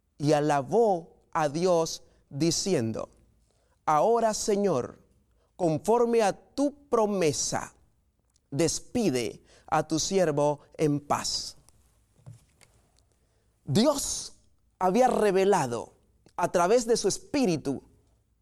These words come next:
a un hombre que había confiado plenamente en la palabra del Señor.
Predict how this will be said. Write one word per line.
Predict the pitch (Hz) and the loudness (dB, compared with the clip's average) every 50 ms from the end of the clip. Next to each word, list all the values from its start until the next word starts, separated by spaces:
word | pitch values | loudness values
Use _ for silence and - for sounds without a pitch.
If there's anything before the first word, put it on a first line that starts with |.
| _ _ _ - | _ _ _ -4
a | 170 175 | 0 2
un | 196 262 294 294 - - | 2 2 2 -2 -2 0
hombre | - - 277 247 190 151 139 135 127 123 - - - _ _ _ _ _ _ _ _ _ _ _ _ _ _ _ _ _ - | 0 2 2 2 2 0 0 -2 -4 -6 -8 -10 -18 _ _ _ _ _ _ _ _ _ _ _ _ _ _ _ _ _ -4
que | - 208 | 0 0
había | 190 196 277 269 - | 2 2 2 0 2
confiado | - 254 220 196 180 - - 214 247 262 262 254 240 185 151 131 110 92 - - _ _ _ _ _ _ _ _ _ _ _ _ - | 0 0 0 0 -2 -2 -2 0 0 2 2 0 -2 -2 -2 -2 -4 -4 -8 -14 _ _ _ _ _ _ _ _ _ _ _ _ -2
plenamente | - 240 254 262 269 262 233 208 196 196 208 233 254 226 208 - 190 | 0 2 4 4 2 2 0 -2 -2 0 0 0 0 0 -2 -2 0
en | 180 180 175 | 2 2 2
la | 175 165 - | 0 0 -2
palabra | - 175 175 190 202 185 185 175 | -2 -2 0 0 0 -2 -2 -2
del | 160 160 156 143 | -2 -2 -2 -2
Señor. | - - 139 123 98 85 92 - - | -2 -2 -2 -2 -2 -4 -6 -8 -12